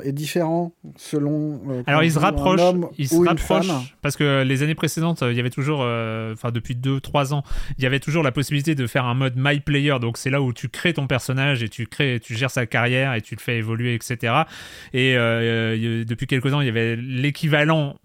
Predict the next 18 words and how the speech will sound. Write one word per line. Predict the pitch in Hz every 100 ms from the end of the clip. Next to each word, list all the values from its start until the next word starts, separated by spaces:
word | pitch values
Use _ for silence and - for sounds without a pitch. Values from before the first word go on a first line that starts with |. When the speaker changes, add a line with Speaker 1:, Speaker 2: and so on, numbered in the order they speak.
| -
Speaker 2:
féminin, | - 143 131 131 165 190 - -
sauf | - 180
que | - 156
c'était | 131 147
un, | 147 131
un | 120 120 123
équivalent, | 123 135 127 127 160 160
euh, | 117
hyper | 139 147 143 165 165
à | 139
l'os, | 131 160 185 -
enfin, | 123 -
vraiment | 123 180
avec | 175 127
des | 127
systèmes | - 151 139
totalement | 180 185 170
différents. | 165 156 185